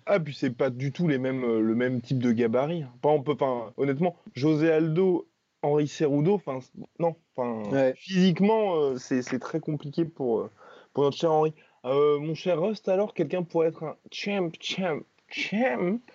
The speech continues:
Speaker 2: Bah oui, enfin, il y en a un, évidemment, c'est Georges Saint-Pierre. Après, est-ce qu'ils vont lui donner ? Je sais pas. Mais là, c'est le seul pour l'instant que je vois de, de, qui a donc, il a, il les
Speaker 1: Ouais.
Speaker 2: a déjà, il les a déjà en
Speaker 1: Complètement.
Speaker 2: poche, welterweight, middleweight.
Speaker 1: Ouais.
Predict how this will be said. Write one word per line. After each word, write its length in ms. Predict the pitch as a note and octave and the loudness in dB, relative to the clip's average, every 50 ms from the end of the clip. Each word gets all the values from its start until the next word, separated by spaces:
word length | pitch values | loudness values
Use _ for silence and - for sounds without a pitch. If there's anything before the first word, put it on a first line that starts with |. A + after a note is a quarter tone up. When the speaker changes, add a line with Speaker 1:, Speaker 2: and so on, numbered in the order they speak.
| _ _ _ _ | _ _ _ _
Speaker 2:
Bah 180 | E3 D3 D3 D3+ | 2 2 4 4
oui, 200 | F#3 A#3 B3+ A3 | 4 2 0 -4
enfin, 520 | D#3 - - E3+ F3 F3 E3+ E3 E3 D#3 C#3+ | -6 -4 -2 0 0 2 2 2 0 0 0
il 60 | D3+ | 0
y 20 | E3 | 0
en 100 | D#3+ E3+ | 2 2
a 120 | E3+ - - | 0 0 2
un, 160 | F#3+ G3 G3+ | 2 2 2
évidemment, 460 | F#3+ E3 C#3 D#3 D#3+ E3+ E3+ F3+ G3 | 2 0 0 0 -2 0 0 -2 -4
c'est 160 | F#3+ - - B2 | -4 -6 -6 -2
Georges 240 | C3 D3 - - | -2 -2 -4 -4
Saint-Pierre. 480 | - - D#3 D3+ - - G#3+ G#3+ G3+ D#3+ | -6 -6 -8 -6 -2 -2 0 0 0 0
Après, 240 | C#3+ - - F3+ F3 | -2 0 0 0 -2
est-ce 100 | E3+ - | -2 -2
qu'ils 160 | - - D3+ | -10 -6 -2
vont 80 | D#3+ D#3+ | 0 0
lui 140 | E3 E3+ | 0 2
donner ? 240 | D#3 E3 E3 F3+ F3 | 0 2 2 2 0
Je 100 | C3 B2+ | 0 -2
sais 160 | A2+ - C#3 | -2 -2 -4
pas. 340 | C3 - F3+ G3 A3 - - _ _ _ _ _ _ - | 0 2 0 0 0 -2 -8 _ _ _ _ _ _ -2
Mais 160 | D3+ D3+ D3+ | 0 2 4
là, 300 | E3 F3+ G3 G#3+ B3 D4 D4+ | 4 4 2 0 -2 -6 -10
c'est 220 | - - - E3 | -8 -4 -2 0
le 120 | D#3+ D#3+ | 0 0
seul 360 | D#3 D#3 - - B3+ C4 B3+ - | -2 -4 -2 -2 -2 -2 -2 -4
pour 160 | - F#3+ F3+ | -4 -4 -4
l'instant 300 | F3 F3 - - F#3+ F#3 | -4 -4 -4 -6 -6 -2
que 100 | - E3 | -2 -4
je 80 | C3+ B2+ | -2 0
vois 180 | C#3+ D#3 F3 | 0 0 0
de, 280 | F3+ D3 C#3 C3+ C3+ C3 | 0 0 0 0 0 0
de, 300 | B2+ C3 C3+ C3+ C3 B2 - - _ _ _ _ _ _ _ _ _ _ | 0 0 0 0 0 -2 -6 -14 _ _ _ _ _ _ _ _ _ _
qui 140 | - F#3+ | -2 0
a 80 | E3+ D#3+ | 0 0
donc, 320 | D3+ G3+ G#3+ G3+ G3+ - - _ _ | 0 0 -2 -2 -4 -8 -16 _ _
il 160 | - D3 E3 | -2 0 2
a, 60 | F3 E3+ | 2 0
il 160 | E3 F#3 D#3 | 0 0 0
les 60 | F3 | 0
Speaker 1:
Ouais. 100 | F3 F3+ | 2 2
Speaker 2:
a 60 | E3+ | 2
déjà, 320 | E3+ F3+ D#3+ D#3 F3 F3+ F#3 | 2 0 0 2 0 0 0
il 60 | E3 | 0
les 140 | D3 C3+ E3 | 0 -2 0
a 40 | |
déjà 180 | D#3 E3 D3+ D#3+ | 0 0 0 0
en 40 | D3 | -2
Speaker 1:
Complètement. 200 | C#3+ - D3+ F#3+ | -2 -4 -4 -4
Speaker 2:
poche, 180 | G3+ G3 - | -4 -4 -6
welterweight, 600 | F3+ E3 D#3 D#3+ D3 - D#3+ C#3 D3 D#3 D3+ D3+ | -4 -2 -2 -2 0 0 0 0 0 0 -2 -4
middleweight. 520 | D3 C#3 C#3 C#3+ C3+ C#3 D#3+ F3+ G3 - - _ _ _ - - | -6 -4 -2 -2 0 2 0 0 0 -4 -8 _ _ _ -16 -14
Speaker 1:
Ouais. 100 | C#3 | -8